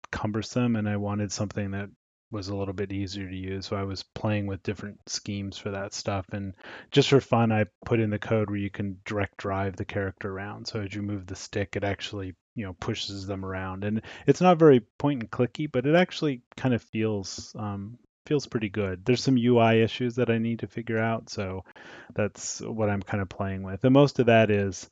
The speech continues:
um, you know, we have an opportunity with Microsoft coming up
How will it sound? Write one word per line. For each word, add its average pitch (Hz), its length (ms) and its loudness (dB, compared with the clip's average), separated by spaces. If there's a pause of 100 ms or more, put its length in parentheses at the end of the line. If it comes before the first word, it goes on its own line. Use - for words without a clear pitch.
(400)
um, 101 280 -2
you 113 120 0
know, 110 60 4
we 113 60 6
have 107 140 6
an 107 80 -2
opportunity 104 720 -2
with 98 200 -6
Microsoft 101 560 -4
coming 98 340 -6
up 95 120 -4